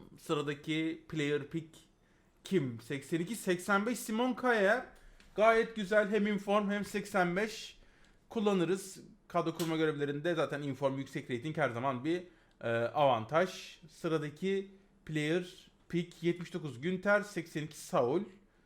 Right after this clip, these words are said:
Buradan da Saul'ü alalım. Büyük ihtimal devre arası Atletico Madrid'e geri dönecek. Chelsea'de pek bir şey yapamadı.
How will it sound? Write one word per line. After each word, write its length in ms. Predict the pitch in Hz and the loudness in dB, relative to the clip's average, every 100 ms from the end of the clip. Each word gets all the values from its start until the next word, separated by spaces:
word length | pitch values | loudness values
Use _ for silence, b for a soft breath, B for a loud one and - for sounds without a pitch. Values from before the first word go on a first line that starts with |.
| b b - | b b -6
Buradan 280 | 165 165 160 | 2 4 4
da 80 | |
Saul'ü 400 | 156 196 180 151 | 2 4 6 6
alalım. 380 | 135 135 160 202 | 2 2 2 0
Büyük 120 | 202 | -4
ihtimal 320 | - 190 196 185 | -4 0 2 4
devre 220 | 190 190 | 4 4
arası 260 | 165 - | 2 0
Atletico 340 | 190 175 - 185 | -2 -2 -4 0
Madrid'e 440 | 175 156 143 202 | 2 0 0 -2
geri 280 | 190 175 170 | 0 0 0
dönecek. 440 | 151 127 185 196 - - b b b b _ | -2 -2 -4 -4 -10 -20 b b b b _
Chelsea'de 420 | - 147 123 123 | -2 -2 -2 -6
pek 240 | 120 123 - | -8 -8 -8
bir 120 | 117 | -10
şey 400 | - 156 175 175 - - | -6 -4 -4 -8 -18 -8
yapamadı. 760 | 127 135 120 107 131 165 - | -6 -4 -6 -4 -2 -2 -4